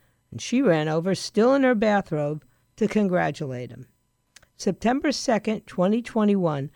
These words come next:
was his first day at Midland when he traded in his smartphone for an axe. Because, see, at Midland, students have to chop firewood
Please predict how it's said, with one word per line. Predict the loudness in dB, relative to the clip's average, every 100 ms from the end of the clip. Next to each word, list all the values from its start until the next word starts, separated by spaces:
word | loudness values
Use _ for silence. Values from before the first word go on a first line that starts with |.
| _ _
was | 0 2
his | 0 -4
first | -2 -2 -2 0
day | 2 2
at | 2
Midland | 2 2 2 -6 -12 -20 _ _ _
when | -2
he | 0 -2
traded | -4 -2 -2 0 0
in | 2 2
his | 0
smartphone | -2 0 2 2 0 -8 -8 -8 -12 _ _
for | -2 0
an | 0
axe. | -2 -6 -12 -16 -16 -18 _ _ _ _ _
Because, | 2 2 2
see, | 0
at | 0
Midland, | 2 0 0 -2 -4 -10 _ _ -18
students | -6 0 2 0 -2
have | -4 -4 -4
to | -6
chop | -6 -2 -4 -4 _
firewood | 0 2 2 0 -6 -12